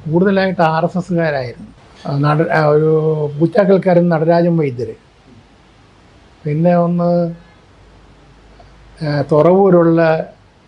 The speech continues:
ആർ എസിൻ്റെ പ്രവർത്തകനായ ഒരു നന്ദകുമാർ, പിന്നെ അദ്ദേഹത്തിൻ്റെ കൂടെയുള്ള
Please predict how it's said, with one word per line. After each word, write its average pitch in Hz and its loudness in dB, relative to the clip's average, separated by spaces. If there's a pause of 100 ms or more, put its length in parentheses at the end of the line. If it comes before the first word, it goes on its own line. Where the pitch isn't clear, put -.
(180)
ആർ 147 -2
എസിൻ്റെ 170 -4
പ്രവർത്തകനായ 156 -4
ഒരു 151 -4
നന്ദകുമാർ, 139 -4 (1200)
പിന്നെ 170 0
അദ്ദേഹത്തിൻ്റെ 185 0
കൂടെയുള്ള 175 0